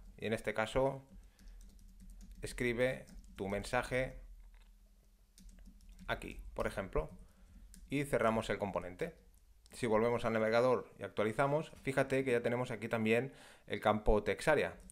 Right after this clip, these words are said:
Y finalmente nos faltaría un botón de submit, que sería dentro de este contenedor utilizar el componente Xform submit y dentro el texto, enviar mensaje.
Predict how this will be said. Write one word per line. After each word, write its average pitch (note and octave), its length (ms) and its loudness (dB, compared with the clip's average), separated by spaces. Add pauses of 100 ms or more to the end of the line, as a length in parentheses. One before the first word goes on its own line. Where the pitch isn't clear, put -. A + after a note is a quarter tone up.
(100)
Y D3+ 100 -2
finalmente D3 580 2
nos D3 140 0
faltaría A#2 420 2
un A#2+ 100 2
botón A#2 300 2
de A2 80 0
submit, A2 440 0 (1120)
que A2 100 2
sería A#2 440 4
dentro A2+ 420 2
de G#2+ 80 4
este G#2 220 -2
contenedor C#3 760 2
utilizar A2 460 -2
el C3+ 60 -2
componente B2 800 0 (140)
Xform C#3 920 0 (800)
submit B2+ 500 -4 (280)
y A2 100 -6
dentro D3 440 -2 (920)
el A2 140 -4
texto, A#2 420 2 (500)
enviar A2 680 4
mensaje. B2+ 520 -4